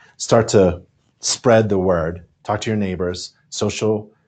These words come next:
media channels, get your tu-, YouTube channel up, get your Facebook channel up.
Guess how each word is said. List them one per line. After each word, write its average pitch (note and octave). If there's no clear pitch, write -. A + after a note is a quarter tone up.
media F#2+
channels, F2+
get G#2+
your B2+
tu-, D#3
YouTube C3+
channel F#2+
up, F#2
get A2+
your G#2+
Facebook C#3+
channel F#2
up. F2+